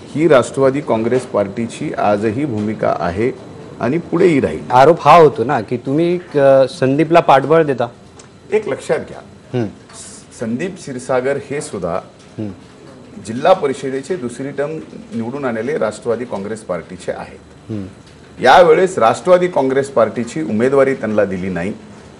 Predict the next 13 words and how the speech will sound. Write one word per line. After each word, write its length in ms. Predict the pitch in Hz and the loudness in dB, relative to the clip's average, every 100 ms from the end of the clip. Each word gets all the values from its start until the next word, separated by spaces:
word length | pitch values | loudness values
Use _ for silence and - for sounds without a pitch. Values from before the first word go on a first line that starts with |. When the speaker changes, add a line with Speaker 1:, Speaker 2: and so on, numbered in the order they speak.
| - | 2
Speaker 1:
त्यामुळे 260 | 160 208 | 4 4
त्यांनी 280 | 202 165 190 | 4 2 2
वेगळी 340 | 151 131 151 | 2 4 8
आघाडी 320 | 180 113 123 135 | 8 8 4 2
स्थापन 400 | - 131 98 87 | -2 -2 -4 -8
केली. 300 | - - - - - - - | -10 -14 -16 -18 -20 -20 -16
Speaker 2:
हं. 140 | 107 98 - | -14 -8 0
Speaker 1:
आणि 160 | 165 | 0
ज्यावेळेस 720 | 127 110 139 196 196 214 214 | 4 8 10 10 10 10 8
जिल्हा 300 | 107 113 135 | 2 4 6
परिषदेची 600 | 170 180 165 180 175 170 196 | 6 6 2 2 2 2 0
निवडणूक 560 | 120 117 156 185 190 | 2 6 4 4 0
आली 300 | - 98 82 | -2 -4 -6